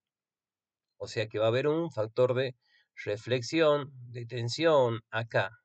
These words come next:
distinto de cero, que significa que va a salir una tensión directa dos, que en el plano de Bergeron significa que me voy a desplazar por una línea con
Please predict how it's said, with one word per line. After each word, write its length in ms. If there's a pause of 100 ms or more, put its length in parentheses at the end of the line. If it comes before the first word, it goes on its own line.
(600)
distinto 520
de 100
cero, 300 (280)
que 100
significa 520
que 120
va 100
a 40
salir 220
una 160
tensión 380
directa 600
dos, 480 (240)
que 100
en 100
el 100 (120)
plano 400
de 120
Bergeron 420
significa 680
que 300 (1200)
me 140
voy 180
a 80
desplazar 720 (1600)
por 180
una 200
línea 380
con 340